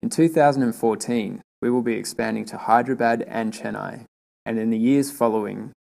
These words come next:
we hope to be in every Tier one city in India, bringing clean energy and better health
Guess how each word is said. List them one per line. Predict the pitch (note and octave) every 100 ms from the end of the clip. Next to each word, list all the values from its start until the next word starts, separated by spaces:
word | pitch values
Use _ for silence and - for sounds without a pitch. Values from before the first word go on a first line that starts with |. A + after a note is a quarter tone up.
| -
we | A#2+
hope | A#2 A2+
to | A2+
be | A2 G#2+
in | G#2+
every | A#2+ B2 C3 B2+
Tier | - A2 G#2
one | G#2 G#2
city | - G#2 G#2+
in | G#2+
India, | G#2+ A2+ G2+ F#2 - - _ _ _
bringing | - G#2+ G#2+
clean | G#2 B2+ B2+
energy | - A#2 G#2+ G#2+ G#2 A2+
and | - A2
better | A2 A2
health | A#2 G#2 G2